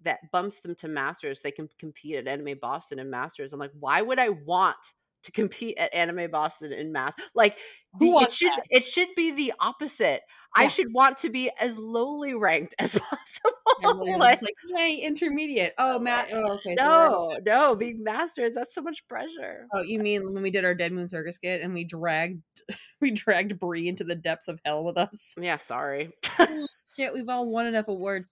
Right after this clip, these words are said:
Speaker 2: Sorry. She's like, "I've never
Speaker 1: So
Speaker 2: competed before." We're like, "Okay, well, <laughs> get
Speaker 1: Well, you're a
Speaker 2: ready."
Speaker 1: master, sorry. I mean,
Speaker 2: That's
Speaker 1: well,
Speaker 2: it.
Speaker 1: Liz, Liz was the same thing. She competed with us the first time in twenty fourteen. We'd won Best in Show twice. She was, <laughs> she had never been to a convention, and she was a master.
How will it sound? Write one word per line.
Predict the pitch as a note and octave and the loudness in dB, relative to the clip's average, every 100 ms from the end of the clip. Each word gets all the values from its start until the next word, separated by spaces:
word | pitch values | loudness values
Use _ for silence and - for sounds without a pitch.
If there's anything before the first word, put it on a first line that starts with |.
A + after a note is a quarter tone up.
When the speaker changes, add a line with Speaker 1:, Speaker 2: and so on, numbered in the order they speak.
| - | -14
Speaker 2:
Sorry. | F#4 G#4 F#4+ F4+ F4 F4 F4 E4+ | -8 -2 2 2 2 2 0 0
She's | A#3 | -6
like, | F#3+ F#3+ | -6 -4
"I've | |
never | G#3+ - | -4 -4
Speaker 1:
So | A#3 - | -6 -10
Speaker 2:
competed | - F#3 G3+ F3+ | -6 -2 -2 -2
before." | - A3+ A3+ | -4 -2 -2
We're | A3 | 0
like, | F#3 G3+ | 0 0
"Okay, | C4 - C3 D3+ | -2 -4 -10 -8
well, | F3+ E3+ | -8 -6
<laughs> | A#3 | -6
get | F#3 F3+ | -8 -6
Speaker 1:
Well, | F3+ G3 | -2 2
you're | G#3 | 2
a | G3+ | 2
Speaker 2:
ready." | G3 | 0
Speaker 1:
master, | E3+ E3+ E3 E3+ | 0 -2 -6 -8
sorry. | - F#2+ F#2 G3 G3 F#3+ - | -10 -12 -10 -10 -12 -8 0
I | |
mean, | A#3+ | 2
Speaker 2:
That's | A#3+ | 4
Speaker 1:
well, | A3+ A#3 G#4+ | 2 2 -2
Speaker 2:
it. | G#4+ - | -8 -6
Speaker 1:
Liz, | G3 C4+ D4+ - | 4 4 4 -4
Liz | F#3 F#3+ | -6 -4
was | A3+ | -8
the | G3 | -8
same | F#3 F#3 F#3+ | -8 -6 -6
thing. | A#3+ D4+ | -6 -8
She | - | -8
competed | D#3+ E3 E3+ E3 | -14 -12 -10 -4
with | D#3+ | -6
us | D#3+ | -6
the | |
first | D#3+ D#3+ | -10 -10
time | - D#3+ | -8 -10
in | D3 | -8
twenty | D#3+ E3 | -8 -8
fourteen. | E3+ E3+ - G3+ | -8 -10 -4 -4
We'd | D3 D#3+ | -4 -6
won | E3 D#3+ | -8 -4
Best | E3 E3+ | -6 -4
in | F3 | -10
Show | F3 E3+ | -6 -8
twice. | E3+ G3+ C3+ | -6 -6 -6
She | - | -6
was, | D3+ A3 - _ | -10 -10 -20 _
<laughs> | |
she | _ - - - B3+ - | _ -8 -6 -4 -4 0
had | - - - | -2 -2 -6
never | F#3+ G3 G3+ G#3 | 2 2 4 2
been | G3+ G3+ | 0 0
to | G3+ | -4
a | F#3+ | -4
convention, | F#3 F#3 E3 D#3+ G#3 G3+ C#3+ C3+ | -4 -6 -4 -4 -4 -4 -4 -2
and | C#3+ | -6
she | C#3+ | -8
was | D#3 D3 | -10 -10
a | |
master. | C3+ A#2 - - | -8 -8 -10 -14